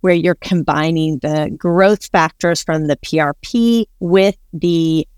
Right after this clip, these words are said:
micro injury of the microneedling, and that really is supposed to just exponentially help the benefits that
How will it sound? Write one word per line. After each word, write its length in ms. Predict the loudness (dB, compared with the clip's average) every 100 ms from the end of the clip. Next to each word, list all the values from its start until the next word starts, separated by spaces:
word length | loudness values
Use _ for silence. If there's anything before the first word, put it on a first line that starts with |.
| -8
micro 560 | 0 0 0 -2 -4 -2
injury 580 | -2 -2 -2 0 0 0
of 260 | -2 -4 -4
the 60 |
microneedling, 920 | 0 0 2 0 2 2 2 2 0 0
and 220 | -2 0
that 160 | -2 -4 _ -8
really 480 | 0 2 2 0 -2
is 100 | -6
supposed 400 | -6 -6 -6 -4
to 100 | -4
just 400 | -2 -2 -4 _ _ -6
exponentially 1000 | -4 -4 0 0 2 0 -2 -2 -2 -4
help 440 | -6 -2 -2 -4 _
the 80 | -4
benefits 480 | 0 0 0 -4 -4
that 120 | -8